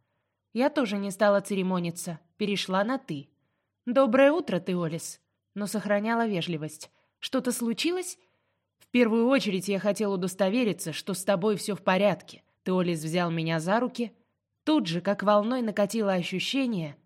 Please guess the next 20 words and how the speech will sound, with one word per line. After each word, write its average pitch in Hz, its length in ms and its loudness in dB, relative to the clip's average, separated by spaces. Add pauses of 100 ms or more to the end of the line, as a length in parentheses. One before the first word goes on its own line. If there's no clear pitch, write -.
всё 254 200 -2
той 233 260 0
же 190 160 -2
магии. 156 600 -2 (640)
«Это 202 200 -4
что - 240 0
же 277 100 2
получается?» 254 880 0 (340)
внушение 233 720 0
Оракула 214 540 0 (220)
лишь 254 260 -2
ещё 262 320 0
больше 262 420 0
разрастается? 240 960 0 (560)
«Я 262 240 2
чувствую 254 440 0
себя 247 260 0
намного 240 440 0
лучше, 254 380 -2
спасибо». 196 720 -4